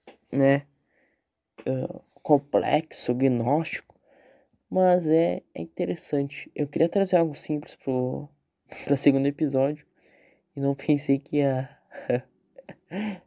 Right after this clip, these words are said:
que ia ser algo tão, como é que é o nome? Tão longo, né? Quarenta minutos.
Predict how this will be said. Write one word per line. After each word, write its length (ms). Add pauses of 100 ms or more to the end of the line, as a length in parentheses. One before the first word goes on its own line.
(160)
que 160
ia 140
ser 200
algo 260
tão, 400
como 180
é 80
que 100
é 40
o 20
nome? 240
Tão 800 (100)
longo, 440
né? 160
Quarenta 420
minutos. 420